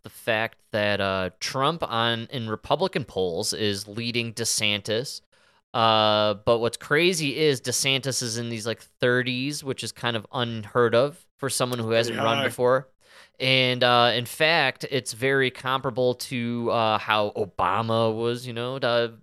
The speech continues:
Speaker 1: testing out, uh, before he, uh, y-, versus Hillary, you know, back in twenty, uh, oh,
Speaker 2: Mm.
Speaker 1: or two thousand eight. So the, there's a lot of comparisons there, but still, man, I,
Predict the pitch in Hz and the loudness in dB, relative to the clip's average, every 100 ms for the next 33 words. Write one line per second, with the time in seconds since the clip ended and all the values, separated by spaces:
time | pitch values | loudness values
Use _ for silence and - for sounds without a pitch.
0 | _ _ _ _ - 139 131 - 131 117 | _ _ _ _ -8 -2 -2 0 0 2
1 | 123 135 113 - 127 123 120 123 - 139 | 2 2 0 -2 0 0 -2 -10 -6 0
2 | 127 127 123 113 123 104 98 123 - 120 | 2 2 0 0 0 -2 -6 -10 -16 -4
3 | 135 127 135 117 - 131 139 147 151 185 | -2 0 -2 -4 -2 0 2 0 -2 -10
4 | - _ _ _ 135 139 151 147 120 117 | -18 _ _ _ -6 -2 -2 -2 -4 -4
5 | 131 - 135 135 131 135 135 127 123 - | -8 -4 -2 -2 -2 0 0 0 0 2
6 | 127 123 120 120 - - 135 127 131 139 | 2 0 0 -2 -2 0 0 0 -2 -2
7 | 147 - 156 143 147 240 _ _ _ _ | -2 0 0 0 -4 -6 _ _ _ _
8 | _ _ - - 98 160 - 135 143 147 | _ _ -14 -4 0 0 -4 0 4 4
9 | 139 135 131 151 160 185 - _ _ _ | 2 -2 2 2 2 -2 -4 _ _ _
10 | _ _ _ _ - - - 196 233 233 | _ _ _ _ -8 -6 -2 4 4 4
11 | 143 139 143 143 | 2 2 0 -4